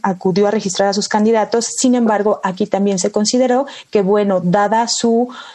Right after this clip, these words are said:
característica de ser el presidente, además del partido, donde pues sí era necesaria su presencia en el registro de los candidatos,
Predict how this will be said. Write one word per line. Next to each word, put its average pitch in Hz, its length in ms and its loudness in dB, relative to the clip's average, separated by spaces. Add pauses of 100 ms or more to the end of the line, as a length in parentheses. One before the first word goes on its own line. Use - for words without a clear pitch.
(200)
característica 208 920 0
de 185 100 2
ser 214 200 0
el 220 100 2
presidente, 220 580 0
además 185 300 2
del 185 140 0
partido, 185 440 -2
donde 175 300 0
pues 175 220 -4
sí 214 180 0
era 202 160 0
necesaria 180 540 -2
su 214 160 -2
presencia 190 420 -2
en 175 80 0
el 170 80 -4
registro 180 360 -4
de 196 40 2
los 196 140 -2
candidatos, 240 560 0